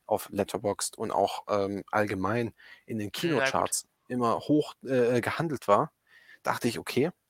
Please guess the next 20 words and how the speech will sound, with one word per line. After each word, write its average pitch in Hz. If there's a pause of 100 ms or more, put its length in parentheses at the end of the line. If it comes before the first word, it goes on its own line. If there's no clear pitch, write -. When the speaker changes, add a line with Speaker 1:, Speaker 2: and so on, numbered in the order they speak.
(180)
Speaker 1:
ich -
denke 123
mal, 120 (320)
da 104
wird 104
vielleicht -
Everything 107
Everywhere 101 (260)
dieses 107
Jahr 101 (160)
gute 120
Chancen 110
haben." 101 (720)
Und 107 (120)
tatsächlich, 113 (420)
Originaldrehbuch, 120
bestes 143
Originaldrehbuch, 135 (140)
äh, 120
gewonnen. 98